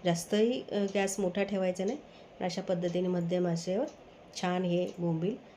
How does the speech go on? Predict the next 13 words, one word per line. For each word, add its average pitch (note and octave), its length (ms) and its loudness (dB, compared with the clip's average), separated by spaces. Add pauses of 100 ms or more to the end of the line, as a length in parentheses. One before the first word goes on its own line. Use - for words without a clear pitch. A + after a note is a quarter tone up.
सगळे E3+ 280 2
मी F3 120 2
करून F3+ 400 2
घेतले A#3 340 2 (360)
आणि G#3+ 220 4
त्याबरोबर G3 540 4 (100)
खाण्यासाठी F3+ 460 0
केली F3 320 0
मी F3+ 160 -2
ज्वारीची E3 460 0
भाकरी. G3 320 -2
आता D#3 160 -2
तुमच्याकडे F#3 580 0